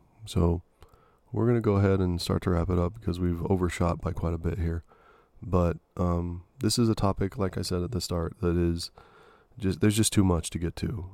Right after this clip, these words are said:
and it's just too difficult to kind of boil it down. I wanted to go into this episode,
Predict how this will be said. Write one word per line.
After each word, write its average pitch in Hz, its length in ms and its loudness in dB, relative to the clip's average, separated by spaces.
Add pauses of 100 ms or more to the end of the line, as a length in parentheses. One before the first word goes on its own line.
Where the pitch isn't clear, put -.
(140)
and 87 220 0
it's - 200 -6
just - 320 -2
too 90 320 0
difficult - 520 -2 (100)
to - 160 -8
kind 90 160 -2
of 85 100 -2
boil 85 240 -2
it 85 80 -8
down. 87 320 -6 (1040)
I 92 100 2
wanted 98 320 4
to 90 340 0
go 92 200 0
into 92 140 0
this 87 220 0
episode, 85 560 0